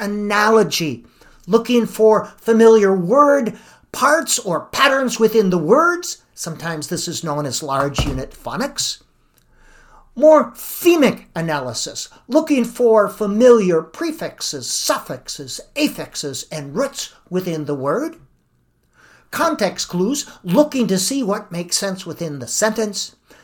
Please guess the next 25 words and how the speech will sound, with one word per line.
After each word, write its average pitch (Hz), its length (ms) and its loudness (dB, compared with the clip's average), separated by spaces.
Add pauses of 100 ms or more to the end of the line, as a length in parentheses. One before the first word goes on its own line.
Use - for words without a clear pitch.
(300)
And 247 400 -4
letter 233 680 -2 (120)
clues, 240 800 -2 (300)
sounding 214 680 -4
out 185 240 -2
the 196 80 -4
letters 175 400 -2
and 165 160 -8
putting 214 300 -4
the 185 80 -2
letters 185 320 -4
together 170 400 -4
to 180 220 -12
create 147 640 -12 (240)
words. 135 540 -10 (580)
We 180 160 -2
teach 214 240 -4
students 208 420 -2
to 196 60 -8
use 185 360 -2
all 175 440 0
four 175 360 -4
of 165 140 -6
these 175 180 -2
strategies. 147 760 -4